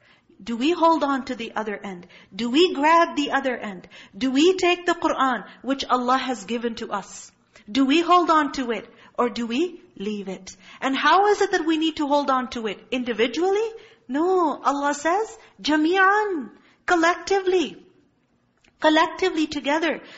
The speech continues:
So as we're coming together over here, what are we doing? Holding on to the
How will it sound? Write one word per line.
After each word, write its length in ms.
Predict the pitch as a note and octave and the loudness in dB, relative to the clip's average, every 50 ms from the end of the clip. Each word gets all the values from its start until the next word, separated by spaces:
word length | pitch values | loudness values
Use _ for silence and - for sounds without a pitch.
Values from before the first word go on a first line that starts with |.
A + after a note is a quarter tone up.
| - - | -20 -12
So 140 | - - - | -6 -4 0
as 240 | - C4 D#4 D#4+ D4+ | 2 2 2 2 0
we're 140 | D4+ D#4+ D#4 | -2 -2 0
coming 320 | D#4+ F4 F4 F#4+ G#4+ A4 | 0 2 2 2 2 0
together 460 | G#4+ F4 D#4+ C#4+ D#4 D#4+ E4+ E4+ D#4 | 0 -2 0 0 0 0 2 0 0
over 240 | C#4 C#4+ C4+ C#4 C#4 | 0 -2 -2 -4 -6
here, 200 | C4+ - D#4 D4 | -4 -4 -4 -2
what 160 | C4 C#4 D#4 | -2 -2 -2
are 100 | E4 E4+ | 0 0
we 120 | D#4 D#4 C#4+ | -2 -2 -2
doing? 300 | - B3 A#3 G3+ F3 - - - - - _ | -4 -6 -6 -8 -12 -16 -20 -20 -20 -20 _
Holding 380 | - C4 C4+ C4+ D4 C#4+ C#4 | 0 0 0 2 0 -2 2
on 220 | C#4 C#4 D4+ E4+ E4 | 2 2 2 2 0
to 120 | - E4 | -2 0
the 220 | D4+ F4 G4+ A4 | 2 2 2 2